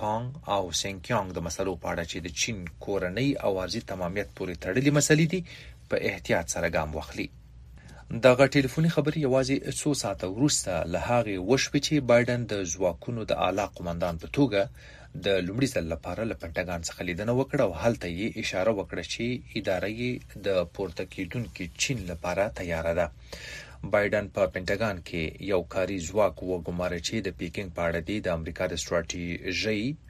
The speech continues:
د ځواک حالت، ټکنالوژۍ، استخبارات او نورو ټولو برخو بیا ارزونه وکړي. بایدن خبریالانو ته وویل، کاري ځواک به په چټکۍ سره کار وکړي، ملکي او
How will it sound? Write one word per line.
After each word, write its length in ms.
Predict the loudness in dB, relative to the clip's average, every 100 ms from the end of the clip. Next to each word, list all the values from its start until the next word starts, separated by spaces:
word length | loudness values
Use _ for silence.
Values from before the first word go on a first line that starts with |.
| -6 -2
د 20 | 0 -2
ځواک 260 | 0 0 0 -2
حالت، 280 | 2 0 -2 -8
ټکنالوژۍ، 680 | -8 -4 -4 -4 -2 -2 -4 -4 -2
استخبارات 600 | -4 -4 -2 0 2 -2 -4
او 80 | -6 -4
نورو 180 | -4 -4 0
ټولو 180 | 0 2 0
برخو 260 | -2 0 0 -2 -18 -14 -8 2
بیا 200 | 4 4 0 -12 -8 0
ارزونه 420 | 0 0 0 -2
وکړي. 380 | -4 -6 -6 -6 -6 -14 -16 -14 -14 -14 -2 4
بایدن 320 | 4 2 -2 -4
خبریالانو 540 | -4 -2 -2 -4 -6
ته 60 | -4
وویل، 400 | 0 4 6 6 2 -14 -16 -6
کاري 260 | 0 4 4
ځواک 240 | 4 2 2
به 60 | -2
په 60 | -4
چټکۍ 340 | -4 -4 -4 -2
سره 160 | -2 -4 0
کار 160 | 2 2
وکړي، 400 | 0 -2 0 2 0
ملکي 280 | -4 -6 -4
او 40 | -4